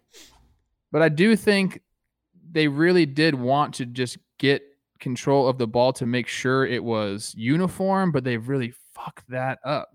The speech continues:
You know, changed manufacturing plants and the way they've done it, so, like, the ball has been different. And, yeah, juiced ball, that was a lot of pitchers coming on the free agent market. De-juiced ball, a lot of position players coming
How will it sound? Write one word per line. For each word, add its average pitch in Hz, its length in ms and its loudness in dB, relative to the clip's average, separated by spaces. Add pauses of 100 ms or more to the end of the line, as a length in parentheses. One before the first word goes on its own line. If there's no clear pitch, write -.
(160)
You 104 80 -10
know, 90 60 -16
changed 131 320 -6
manufacturing 127 640 -4
plants 139 420 -4
and 117 80 -6
the 107 60 -6
way 120 240 -2
they've 110 280 -4
done 120 200 -2
it, 147 220 -4
so, 110 160 -4
like, 104 160 -4
the 104 80 -8
ball 117 220 -4
has 123 360 -4
been 123 160 -2
different. 123 440 -4 (560)
And, 107 200 -4
yeah, 107 220 -2 (320)
juiced 135 420 0
ball, 135 480 2 (300)
that 98 60 -8
was 101 120 -8
a 95 40 -10
lot 104 140 -4
of - 80 -12
pitchers 220 280 0
coming 131 200 0
on 110 60 0
the 104 60 -2
free 101 180 -4
agent 95 220 -6
market. 87 380 -10 (260)
De-juiced 131 520 0
ball, 180 280 4
a - 20 -2
lot 117 140 0
of 117 60 -10
position 190 400 0
players 123 320 0
coming 113 300 -2